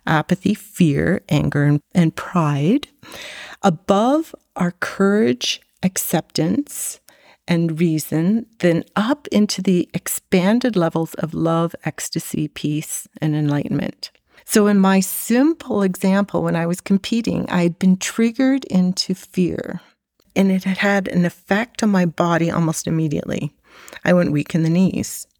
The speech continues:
The knees are very affected by the fear of judgment. So laughter, and specifically laughing at myself, was a kind of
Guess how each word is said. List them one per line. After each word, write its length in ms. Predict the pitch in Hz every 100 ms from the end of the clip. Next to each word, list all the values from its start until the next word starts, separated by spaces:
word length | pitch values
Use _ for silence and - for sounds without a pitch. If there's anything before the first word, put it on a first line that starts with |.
| _ _
The 140 | 160 165
knees 880 | 170 269 339 175 190 254 - - -
are 160 | 170 165
very 360 | 151 156 190
affected 680 | 240 - - 147 - 190 190
by 180 | 147 151
the 100 | 170
fear 320 | - - -
of 120 | 156
judgment. 640 | 202 202 - 165 - - -
So 220 | - - 196
laughter, 640 | 190 185 269 - - 175
and 200 | - 180
specifically 1000 | - 180 180 - - 294 - 214 175 170
laughing 480 | 165 160 185 196 180
at 100 | -
myself, 880 | 160 156 - - 226 175 - 190 -
was 200 | 170 -
a 20 |
kind 320 | - 190 175
of 100 | 175